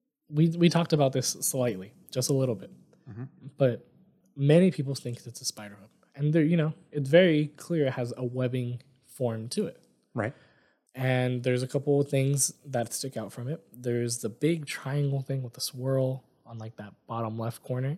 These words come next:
Speaker 2: Mm-hmm.
Speaker 1: as well as a little tiny guy on the outside.
Speaker 2: Okay.
Speaker 1: Some, some people have been saying, "Oh, maybe that's, like, a Zygarde cell." I don't think they would use Zygarde
Speaker 2: Mm-hmm.
Speaker 1: in this,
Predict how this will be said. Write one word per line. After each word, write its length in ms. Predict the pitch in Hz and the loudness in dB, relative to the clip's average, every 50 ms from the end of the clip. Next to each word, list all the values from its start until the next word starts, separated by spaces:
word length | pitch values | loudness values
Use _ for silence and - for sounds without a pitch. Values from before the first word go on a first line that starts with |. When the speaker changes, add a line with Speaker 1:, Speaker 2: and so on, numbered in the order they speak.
| - - - | -8 -8 -6
Speaker 2:
Mm-hmm. 160 | 123 110 113 143 - _ _ - | -6 -6 -6 -6 -10 _ _ -6
Speaker 1:
as 160 | 131 127 120 | -4 -4 -2
well 140 | 127 139 151 | -2 -2 -2
as 80 | 151 147 | -2 -2
a 40 | 139 | -2
little 200 | 156 202 220 208 | -4 -4 -4 -6
tiny 560 | - - - - - - _ _ - 226 175 | -8 -12 -14 -14 -16 -20 _ _ -4 -2 0
guy 380 | 135 117 110 104 104 113 127 - _ _ _ _ _ _ _ - | 0 0 -2 -2 -6 -8 -10 -14 _ _ _ _ _ _ _ -4
on 100 | 147 151 | -2 2
the 100 | 156 175 | 2 2
outside. 320 | 190 190 - - - - - _ _ _ _ _ _ - - | 2 2 -2 -6 -10 -12 -12 _ _ _ _ _ _ -20 -10
Speaker 2:
Okay. 300 | - 120 113 120 143 196 - _ _ _ _ _ _ _ _ _ - | -6 -4 -2 -2 -4 -4 -8 _ _ _ _ _ _ _ _ _ -2
Speaker 1:
Some, 440 | - - 170 170 180 185 180 160 - - | 0 2 4 4 4 4 2 0 -2 -4
some 200 | - - 160 151 | -2 0 2 2
people 300 | 143 143 135 147 143 143 | 2 2 4 4 4 4
have 160 | 131 135 131 | 4 2 2
been 280 | 131 131 131 127 127 117 | 2 0 0 0 -2 -4
saying, 280 | - - 123 120 120 117 | -6 -6 -4 -4 -4 -2
"Oh, 180 | 107 123 135 127 | 2 2 4 4
maybe 200 | 120 120 131 139 | 4 2 0 0
that's, 160 | 135 127 - | 0 -2 -4
like, 160 | 113 104 - | -8 -8 -8
a 40 | 113 | -8
Zygarde 580 | 110 110 113 110 107 110 113 110 107 104 101 - | -8 -6 -6 -6 -6 -4 -4 -4 -4 -6 -6 -8
cell." 340 | - - 98 92 98 110 _ _ _ _ _ _ _ _ _ _ _ _ _ _ - _ | -8 -10 -10 -12 -16 -18 _ _ _ _ _ _ _ _ _ _ _ _ _ _ -14 _
I 80 | - 139 | 2 4
don't 140 | 147 160 160 | 6 6 6
think 140 | 165 165 147 | 4 6 6
they 100 | 147 135 | 6 6
would 340 | 127 123 127 131 143 147 | 6 6 4 4 4 4
use 260 | 151 151 156 160 156 160 | 2 0 0 -2 -2 -2
Zygarde 500 | 160 165 165 160 165 160 170 180 185 190 - _ - 117 | -2 -4 -2 -2 -2 0 0 -2 -4 -6 -12 _ -20 -18
Speaker 2:
Mm-hmm. 160 | 92 104 123 127 _ _ - - | -16 -16 -16 -16 _ _ -18 -6
Speaker 1:
in 180 | - 151 151 156 | 0 0 2 2
this, 340 | 160 175 190 208 - - | 2 0 0 -2 -4 -10